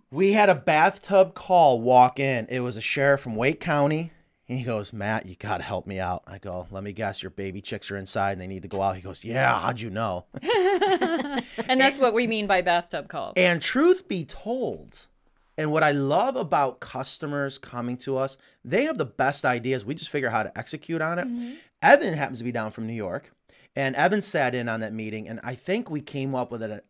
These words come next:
Speaker 1: a, a whole new get your chickens outside as quick as possible solution while you're waiting on your bigger coop, and it's incredible.
Speaker 2: Yes, I
Speaker 1: Just a
Speaker 2: was
Speaker 1: little
Speaker 2: hoping we
Speaker 1: teaser.
Speaker 2: could work on that,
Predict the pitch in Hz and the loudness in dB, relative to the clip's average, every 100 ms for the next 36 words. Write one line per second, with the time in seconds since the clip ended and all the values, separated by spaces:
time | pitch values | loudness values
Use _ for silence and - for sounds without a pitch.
0 | _ 117 - - 110 - 165 165 196 254 | _ -18 -18 -18 -16 -6 0 4 4 2
1 | - - 131 139 143 143 117 101 101 _ | -6 -10 -6 -2 2 2 0 -4 -8 _
2 | _ _ _ _ _ _ _ _ _ _ | _ _ _ _ _ _ _ _ _ _
3 | _ _ _ _ _ _ _ _ _ _ | _ _ _ _ _ _ _ _ _ _
4 | _ _ _ - - 135 117 151 175 190 | _ _ _ -18 -18 -18 -6 -6 -4 -4
5 | 156 - - - 170 165 151 143 - 135 | -6 -4 -4 -2 -4 -4 -6 -4 0 0
6 | - 147 131 120 - 117 110 - 196 180 | 2 0 0 0 -6 -8 -10 -2 2 2
7 | - 135 120 117 110 _ _ _ - - | 0 -4 -2 -2 -4 _ _ _ -6 -4
8 | 117 120 160 208 208 208 - _ _ 123 | -2 -2 -2 0 -2 -2 -10 _ _ 2
9 | 135 131 127 127 123 110 107 113 95 95 | 2 2 0 0 -2 -6 -8 -8 -8 -10
10 | - 151 101 - 117 113 104 95 - 120 | -6 -4 -4 -8 -10 -10 -12 -12 -4 -4
11 | 90 73 - 208 240 226 - - - 202 | -4 -8 -10 0 4 6 4 -6 -8 -4
12 | 202 208 233 269 - 240 240 233 196 220 | -2 0 0 0 0 -2 -2 -2 -2 -4
13 | 247 233 185 160 151 202 | -4 -8 -8 -8 -6 -8